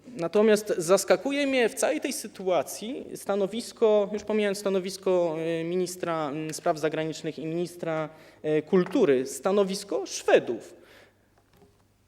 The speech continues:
Większość przedmiotów, jakie znajdują się w muzeach, w, ym, bibliotekach w Szwecji, są to przedmioty, które nie pożyczono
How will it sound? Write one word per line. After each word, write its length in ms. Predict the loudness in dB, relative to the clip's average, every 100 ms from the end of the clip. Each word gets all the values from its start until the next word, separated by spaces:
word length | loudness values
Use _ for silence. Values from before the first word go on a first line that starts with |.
| -4
Większość 800 | 2 4 4 4 4 2 -6 -8 -16 _
przedmiotów, 720 | 2 2 6 6 6 2 0
jakie 240 | -2 -2 -4
znajdują 460 | -2 0 0 0
się 200 | -2 -4
w 60 | -2
muzeach, 880 | -2 0 6 8 6 2 -6 -14 -14
w, 100 | -4
ym, 580 | -2 0 -2 -2 -4 -4
bibliotekach 840 | -6 0 2 2 0 0 -2 -2 -12 -20 _ _ _ _ _ _ _
w 80 | -14
Szwecji, 600 | 2 2 2 -10 -10 -10
są 180 | -6 -6
to 120 | -6
przedmioty, 580 | -4 -6 -4 -6 -6 -10
które 320 | -6 -4 -4 -8 -20 -20 _ _ _ -20 -20 _ _ _ _ -8
nie 140 | -4 0
pożyczono 640 | 0 0 -6 -10 -10